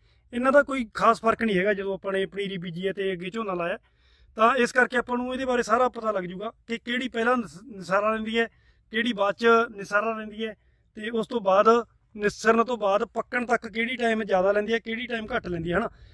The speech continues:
ਇਹ ਸਾਰੇ ਦਾ ਸਾਰਾ comparison ਆਪਾਂ ਇਸ ਵਾਰ ਕੀ ਕਰ ਲਵਾਂਗੇ ਇਹਨਾਂ ਦਾ।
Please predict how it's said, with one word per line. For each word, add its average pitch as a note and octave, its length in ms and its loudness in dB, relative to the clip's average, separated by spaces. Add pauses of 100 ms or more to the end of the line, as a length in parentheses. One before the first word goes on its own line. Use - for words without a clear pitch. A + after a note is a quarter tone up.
(160)
ਇਹ B3 100 2
ਸਾਰੇ A#3 320 4
ਦਾ C4 80 4
ਸਾਰਾ A#3 240 2
comparison A3+ 460 -6
ਆਪਾਂ G#3+ 240 -2
ਇਸ G3 120 -2
ਵਾਰ G3 260 0
ਕੀ A3 220 -14 (680)
ਕਰ G3+ 140 8
ਲਵਾਂਗੇ G#3+ 280 0
ਇਹਨਾਂ A#3+ 180 -4
ਦਾ। A3+ 120 -8